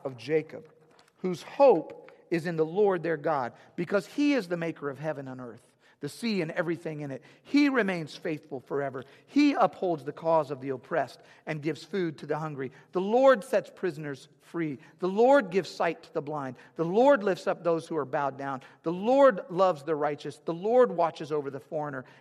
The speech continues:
and sustains the fatherless and the widow. And the Lord frustrates the way of the wicked." Put your trust, you guys, today, put your trust in the Lord. Put your trust in him. Give Washington what is Washington's.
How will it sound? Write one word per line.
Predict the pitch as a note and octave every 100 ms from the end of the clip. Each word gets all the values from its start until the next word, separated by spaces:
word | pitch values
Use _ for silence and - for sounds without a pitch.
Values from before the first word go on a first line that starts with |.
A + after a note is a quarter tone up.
| -
and | D3+
sustains | D#3 - E3+ E3+ C#3
the | D3
fatherless | D#3 D3 C#3 C3+ C3+
and | C3
the |
widow. | C3+ D#3 C#3 - - _ -
And | D#3+
the | E3+
Lord | G3+ B3+ A3+ F3+ -
frustrates | F3 - - D3 C#3 - _ _ -
the |
way | C#3 E3 C#3+ A#2 - _ _ _
of | D3
the | C3+
wicked." | C#3 C3+ A#2+ A2+ _ _ _
Put | - E4
your | G#3
trust, | E3 - D#3 D#3+ - -
you | D#3+
guys, | D#3+ E3 E3+ E3
today, | - D#3+ E3+ F3 _ _ _ _
put | A#3
your | A#3
trust | F#3 - D3+ -
in | C#3
the | B2
Lord. | A2+ G#2+ _ _ _ _ _ _ _ _ _ _ _
Put | - C4+
your | C#4+ B3
trust | - G#3 F#3 -
in | E3
him. | C#3 A2 - _ _ _ _ _ _ _ _ -
Give | F3 A3+ B3
Washington | G#3 G#3 G#3+ G#3 - F#3+
what | F#3
is | G3
Washington's. | C#3 C3 - - D#3+ D#3+